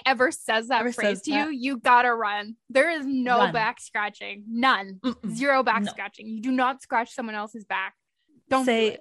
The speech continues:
Speaker 1: do it. <laughs>
Speaker 2: They sell those at the store. Get your own.
Speaker 1: Yeah. <laughs> Say, "I want a fucking massage, not a back scratch." So,
Speaker 2: Exactly.
Speaker 1: bye. <laughs> I'll just go pay for a massage. Jesus.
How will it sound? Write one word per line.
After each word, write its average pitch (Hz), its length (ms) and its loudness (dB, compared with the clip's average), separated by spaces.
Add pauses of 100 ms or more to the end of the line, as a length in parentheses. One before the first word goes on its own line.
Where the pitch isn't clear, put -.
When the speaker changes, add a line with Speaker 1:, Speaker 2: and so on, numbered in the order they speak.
Speaker 1:
do 269 80 -12 (240)
it. 403 160 2
<laughs> - 20 -20 (240)
Speaker 2:
They 294 160 10
sell 320 300 8
those 320 200 8
at 285 120 6
the 247 80 0
store. 254 320 0
Get 214 200 -2
your 247 140 2
own. 170 280 -2 (140)
Speaker 1:
Yeah. 311 140 0 (360)
<laughs> - 320 -20
Say, 381 220 -4
"I 285 180 0
want 440 240 -6
a - 20 -20
fucking 403 300 -4
massage, 277 420 -4 (100)
not 247 160 -6
a 277 40 -8
back 262 240 -8
scratch." - 440 -20 (200)
So, 220 300 -6
Speaker 2:
Exactly. 220 760 -8 (480)
Speaker 1:
bye. - 320 -6 (640)
<laughs> 427 440 -10
I'll 285 200 0
just - 180 0
go 381 120 2
pay 294 220 2
for 330 120 -6
a 294 60 -4
massage. 226 460 -4 (120)
Jesus. - 440 -8